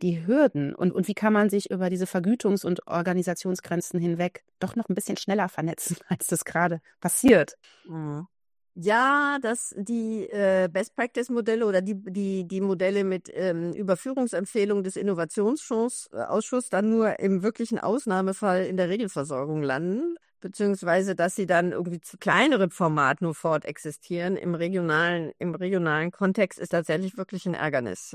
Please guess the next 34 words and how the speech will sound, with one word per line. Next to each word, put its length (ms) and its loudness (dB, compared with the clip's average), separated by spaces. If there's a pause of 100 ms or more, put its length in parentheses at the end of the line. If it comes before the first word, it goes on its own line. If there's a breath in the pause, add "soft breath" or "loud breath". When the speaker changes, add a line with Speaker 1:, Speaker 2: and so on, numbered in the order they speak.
Speaker 2:
Also, 420 4 (640 loud breath)
äh, 60 -18 (520)
da, 180 -2
aber 220 0
das 180 2
ist 180 -6
in 120 2
gewisser 320 2
Weise 300 2
auch 100 0
der 120 0
Gesetzgeber 600 -2
schuld. 320 -2
Der 100 -2
muss 180 -6
da 140 2
ran. 400 -2 (140)
Also 260 4
der 580 4 (160)
sagt 480 -2
zwar, 440 2
gibt 240 -2
zwar 200 0
ein 160 -2
Prozedere 600 -2
vor, 480 0
wie 160 0
die, 360 -4 (520)
wie 540 -6
man 260 2
ein, 420 -2
ein 180 -6
solches 560 -4
Projekt 640 -4